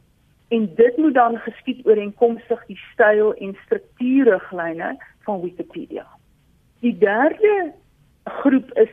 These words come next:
die vertaal van goeie artikels uit ander Wikipedia's. Byvoorbeeld die Engels of enige ander taal wat 'n persoon magtig is en waar daar in daai taal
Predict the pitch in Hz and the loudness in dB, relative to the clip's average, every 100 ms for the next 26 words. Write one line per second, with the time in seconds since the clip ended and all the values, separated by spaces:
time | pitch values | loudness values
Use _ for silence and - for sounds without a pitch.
0 | - 220 220 214 _ - 247 - 254 240 | -8 -8 -8 -10 _ -8 -8 0 2 6
1 | 226 226 226 220 214 - 240 240 - 202 | 6 6 4 -2 -8 -6 0 2 2 -2
2 | - 208 214 285 440 - _ - 202 202 | -10 -6 -2 0 0 -4 _ -2 -2 -2
3 | - 208 202 185 165 160 - 170 135 - | -6 -6 -4 -8 -14 -16 -14 -14 -12 -12
4 | - _ _ _ _ - 202 277 277 294 | -14 _ _ _ _ -8 -6 -2 2 2
5 | 277 - 180 - - _ _ _ - - | 2 0 -6 -8 -14 _ _ _ -2 -2
6 | - 330 415 - - 247 247 247 226 226 | 0 -4 -2 -2 -2 -2 -2 2 4 4
7 | - 202 208 - 214 - 220 202 190 175 | 2 -2 -2 -8 -12 -4 -2 -2 -2 -4
8 | - 190 - 208 196 202 190 190 196 196 | -4 -8 -6 -10 -8 -2 0 2 2 2
9 | 190 196 196 - _ _ _ _ 214 208 | 2 2 -2 -20 _ _ _ _ -6 0
10 | 190 226 269 233 214 | 4 4 4 2 2